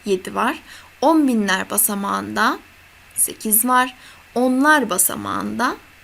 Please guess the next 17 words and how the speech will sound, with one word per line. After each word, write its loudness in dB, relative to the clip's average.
yedi -2
var -16
arkadaşlar. -14
Evet, -6
yine -2
bakın -4
aynı 2
şekilde -4
dört, 0
beş, -2
altı -2
basam-, -4
dört, -2
beş 0
basamaklılara 0
da -2
yaptık. -4